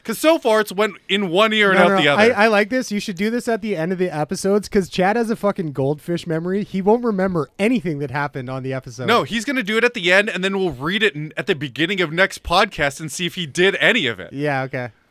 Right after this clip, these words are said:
Speaker 2: Yeah, yeah.
Speaker 1: Okay, so who else do we have? We got Jess.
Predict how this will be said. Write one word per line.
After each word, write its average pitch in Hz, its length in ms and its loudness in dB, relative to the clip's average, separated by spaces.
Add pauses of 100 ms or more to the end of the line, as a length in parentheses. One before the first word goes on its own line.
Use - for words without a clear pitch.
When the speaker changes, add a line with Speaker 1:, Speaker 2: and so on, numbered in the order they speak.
(100)
Speaker 2:
Yeah, 123 160 -14
yeah. 120 140 -16 (1800)
Speaker 1:
Okay, 139 300 2
so 135 360 2
who 151 180 -4
else 160 140 0
do 143 80 -8
we 123 120 -2
have? 104 180 -4
We 110 60 -12
got 135 180 -4
Jess. 123 560 -6